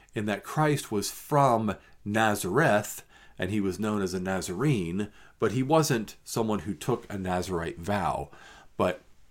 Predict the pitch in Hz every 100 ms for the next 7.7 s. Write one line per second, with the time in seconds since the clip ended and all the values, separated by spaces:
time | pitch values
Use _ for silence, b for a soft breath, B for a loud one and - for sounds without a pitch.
0 | _ _ - 104 98 - 95 92 110 147
1 | 117 85 92 - 92 95 104 107 78 80
2 | - - 95 87 85 78 - 123 - 120
3 | 104 - _ - - 117 - 98 87 78
4 | 76 87 107 104 113 90 82 95 85 85
5 | 107 98 90 B B B B - 95 104
6 | 95 90 - 110 - 101 - - 113 98
7 | 92 - 90 101 101 85 76